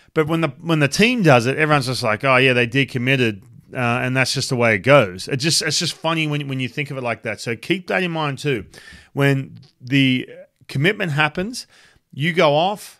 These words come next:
off to go, and you do your big announcement on social media, and then you go off and you go play, and you tell all your friends, you buy the hoodie, everything else,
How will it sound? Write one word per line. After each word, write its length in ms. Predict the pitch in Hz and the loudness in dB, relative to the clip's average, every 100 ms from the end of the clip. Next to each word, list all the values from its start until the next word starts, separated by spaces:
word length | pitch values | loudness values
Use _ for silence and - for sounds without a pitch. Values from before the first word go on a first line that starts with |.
| - - | -20 -6
off 220 | 135 139 | -2 -2
to 80 | 135 | 2
go, 280 | 131 131 | 4 6
and 140 | 123 120 | 4 0
you 80 | 120 | 0
do 120 | 139 | 4
your 120 | 135 | 4
big 160 | 131 123 | 4 2
announcement 520 | 120 127 131 - 131 | 2 2 0 -2 -4
on 100 | 110 | -4
social 380 | - 117 110 110 | -2 -2 -2 -4
media, 440 | 117 147 156 156 | -2 0 0 0
and 120 | 151 | -2
then 80 | 131 | -2
you 80 | 117 | -2
go 180 | 117 113 | 0 0
off 160 | 120 | -2
and 80 | 123 | -4
you 80 | 113 | -4
go 140 | 110 | -4
play, 400 | 101 - 135 139 | -4 -2 0 2
and 80 | 131 | 0
you 60 | 113 | -4
tell 180 | 131 | -2
all 120 | 123 120 | -2 0
your 120 | 107 | -2
friends, 340 | - 143 143 | -4 -2 -2
you 60 | 117 | -2
buy 160 | 117 | -2
the 80 | 104 | -2
hoodie, 360 | 87 143 147 135 | 0 2 2 0
everything 320 | 107 101 98 | -2 -4 0
else, 320 | 135 170 - | 0 0 -2